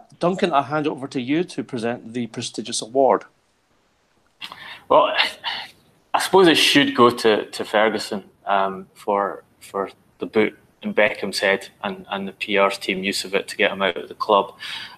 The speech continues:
Speaker 2: uh, because that is the story that has gone on and got more headlines than any other and has gone on,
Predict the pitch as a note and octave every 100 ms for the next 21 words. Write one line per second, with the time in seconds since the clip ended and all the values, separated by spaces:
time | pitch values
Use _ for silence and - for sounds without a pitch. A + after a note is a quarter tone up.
0 | - G#2 G2 G#2+ - G#2 - A2+ G#2+ -
1 | - _ - G#2+ G2 G#2 - - A2+ G#2
2 | G#2 G2 F#2+ F#2+ - G2+ G2 G2 F#2+ -
3 | - G2+ A2 G#2 A2 G#2 G2 G2+ G2+ F#2+
4 | F#2 F#2+ F#2+ F#2 F#2 F#2+ F#2 - F#2+ F2+
5 | - F#2+ F#2+ F#2+